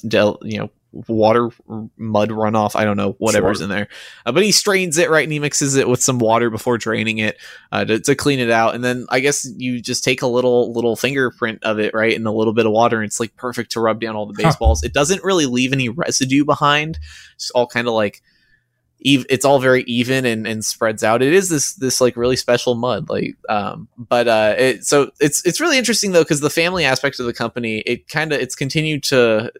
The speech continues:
Speaker 1: parallel baseball in a sense. Like, it's, you know, the Magic Mud Company, it's still the same small group of people. Uh, the,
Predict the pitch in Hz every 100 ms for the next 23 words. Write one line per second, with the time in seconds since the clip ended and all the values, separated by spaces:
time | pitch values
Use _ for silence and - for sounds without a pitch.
0 | - - 123 123 110 101 107 117 - 113
1 | 101 101 101 107 104 104 104 - 104 101
2 | - 127 - - - - _ _ _ _
3 | 131 117 120 139 156 139 131 135 131 139
4 | 127 127 123 113 - - - - - 143
5 | 127 - 123 123 127 123 - - - 127
6 | 123 123 120 123 - 120 110 107 107 139
7 | 110 104 101 - 110 117 110 107